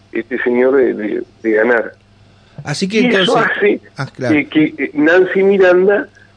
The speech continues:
Speaker 1: eh, tuviera la, la m-, más chance, ¿no?
Speaker 2: Claro.
Speaker 1: Porque en, en, en Nueva Vizcaya, que era Junta de Gobierno, y pasa a Comuna,
Speaker 2: <clears throat>
Speaker 1: este, Marina Luna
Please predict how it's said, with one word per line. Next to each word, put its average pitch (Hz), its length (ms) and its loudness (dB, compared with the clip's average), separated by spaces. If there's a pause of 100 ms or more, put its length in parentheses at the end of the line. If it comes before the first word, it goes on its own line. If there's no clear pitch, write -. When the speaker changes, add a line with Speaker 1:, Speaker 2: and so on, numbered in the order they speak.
(120)
Speaker 1:
eh, 117 320 2 (120)
tuviera 147 400 2
la, 131 300 2
la 107 400 -4
m-, 120 200 -4
más 156 300 -2
chance, 196 520 0 (460)
¿no? 170 240 0 (220)
Speaker 2:
Claro. 147 240 -6
Speaker 1:
Porque 135 520 0
en, 131 240 0
en, 120 380 0
en 113 880 -4
Nueva 160 280 2
Vizcaya, 180 680 0
que 123 100 -2
era 113 120 2
Junta 135 360 -2
de 131 60 4
Gobierno, 147 600 2 (400)
y - 60 -20
pasa 127 420 -2
a 117 40 -4
Comuna, 196 680 2 (420)
Speaker 2:
<clears throat> - 120 -16
Speaker 1:
este, 117 800 -2
Marina 131 600 0
Luna 165 480 2